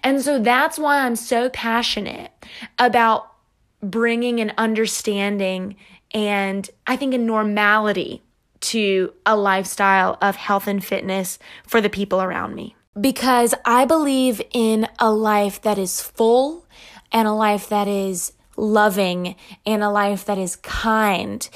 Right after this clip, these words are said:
and being kind to yourself and to others and a life that is finding your own kind of beautiful.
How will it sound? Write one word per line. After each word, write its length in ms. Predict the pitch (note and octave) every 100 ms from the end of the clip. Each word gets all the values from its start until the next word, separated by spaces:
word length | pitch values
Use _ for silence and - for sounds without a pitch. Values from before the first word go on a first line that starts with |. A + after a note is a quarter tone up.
| - -
and 340 | A#3+ A3+ G#3 E3+
being 440 | A3 A#3+ B3+ A#3
kind 760 | A3 - F#3+ F3+ F3 F#3 A3 -
to 120 | -
yourself 840 | G#3 G3 - - G#3 A3 B3+ - -
and 200 | G#3+ G3+
to 120 | G3+ -
others 640 | G#3+ A3 C4 D4 D#4+ - - - - - -
and 160 | C4+ C4
a 80 |
life 640 | A#3+ A#3 A#3 C#4+ D#4 - - - -
that 480 | G3+ G3 A#3+ A3+ A3+ -
is 420 | A3+ A3 G#3+ G#3 -
finding 640 | - A#3+ B3+ B3 B3 A3+
your 400 | G#3+ A#3 C4+ C#4+
own 380 | C4 B3 B3+ C4
kind 460 | - - G3+ G3+ G3
of 180 | F3+ -
beautiful. 640 | - D#3 - - -